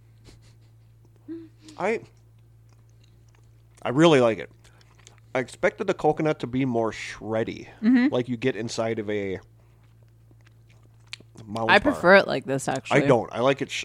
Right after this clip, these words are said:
Speaker 1: I
Speaker 2: You
Speaker 1: like
Speaker 2: like
Speaker 1: it
Speaker 2: it shreddier?
Speaker 1: chunkier. I like my
Speaker 2: Shreddier?
Speaker 1: I like it shreddier.
Speaker 2: I wish I could tell, like, what the different kinds were, 'cause I'd be interested in the key lime pie one,
Speaker 1: Oh, I'm
Speaker 2: but
Speaker 1: trying another one.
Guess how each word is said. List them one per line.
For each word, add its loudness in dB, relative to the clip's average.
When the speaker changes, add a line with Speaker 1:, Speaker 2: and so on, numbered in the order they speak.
Speaker 1:
I 2
Speaker 2:
You 4
Speaker 1:
like 6
Speaker 2:
like 2
Speaker 1:
it -8
Speaker 2:
it -8
shreddier? 4
Speaker 1:
chunkier. -6
I -4
like 0
my 2
Speaker 2:
Shreddier? 6
Speaker 1:
I 2
like 4
it 0
shreddier. -2
Speaker 2:
I -6
wish -2
I 0
could -2
tell, 4
like, 0
what -4
the -4
different -6
kinds -4
were, -8
'cause -8
I'd -4
be -4
interested -10
in -8
the -10
key -12
lime -8
pie -10
one, -6
Speaker 1:
Oh, -2
I'm -6
Speaker 2:
but -2
Speaker 1:
trying -4
another -6
one. -14